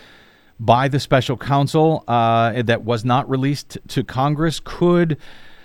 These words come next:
Congress use that subpoena power to either force the release of Mueller's report in some fashion, as you understand it, uh, or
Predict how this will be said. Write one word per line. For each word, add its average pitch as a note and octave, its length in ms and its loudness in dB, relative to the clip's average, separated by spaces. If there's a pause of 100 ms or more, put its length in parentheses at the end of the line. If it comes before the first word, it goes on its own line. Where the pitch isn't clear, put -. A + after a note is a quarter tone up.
(140)
Congress G3 600 2
use D#3 320 4
that D#3 200 4
subpoena A3 400 2
power B2 440 4
to C3+ 280 2
either C3+ 220 4
force E3+ 720 2
the C#3+ 160 2
release B2+ 540 0
of D#3 260 2
Mueller's D3+ 500 2
report F3 540 0
in E3 200 4
some E3 220 0
fashion, E3+ 540 0
as C3+ 240 0
you D3 120 4
understand D#3 460 0
it, G#3+ 180 2
uh, C3 360 4
or D3+ 320 6